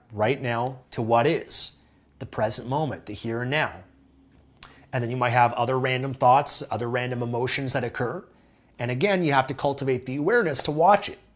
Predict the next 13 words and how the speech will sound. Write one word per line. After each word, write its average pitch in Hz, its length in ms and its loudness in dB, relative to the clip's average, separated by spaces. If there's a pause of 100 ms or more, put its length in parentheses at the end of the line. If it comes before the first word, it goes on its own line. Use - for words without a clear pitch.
(180)
to 135 140 -4
observe 131 500 6
these 135 220 -4
thoughts, 104 380 0
to 127 120 -6
observe 156 380 -2
these 147 180 -4
emotions, 101 720 -6 (760)
and 135 280 0
be 139 100 -4
curious 208 420 0
about 104 300 -2
them. 104 220 -14